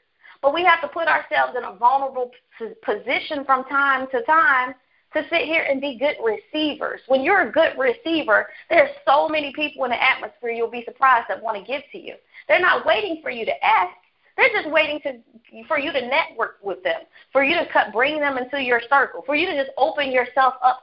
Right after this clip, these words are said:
enough to receive. And it's the same thing as far as spirituality goes. Some of us,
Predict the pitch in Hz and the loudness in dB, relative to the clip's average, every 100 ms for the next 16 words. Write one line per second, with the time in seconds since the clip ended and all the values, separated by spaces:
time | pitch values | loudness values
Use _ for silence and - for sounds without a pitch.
0 | 220 214 233 233 - - 339 302 208 180 | -2 4 2 2 -8 -8 -8 -4 -6 -8
1 | - 160 - - _ - - - 359 381 | -12 -12 -12 -20 _ -20 -6 0 2 2
2 | 349 349 330 320 311 277 277 262 214 - | 0 2 2 0 -6 -6 0 2 2 0
3 | - 277 269 254 233 269 226 185 190 185 | -2 0 0 2 2 2 0 -6 -4 -4
4 | 185 - _ - - - 330 349 339 285 | -6 -12 _ -20 -2 4 4 4 0 0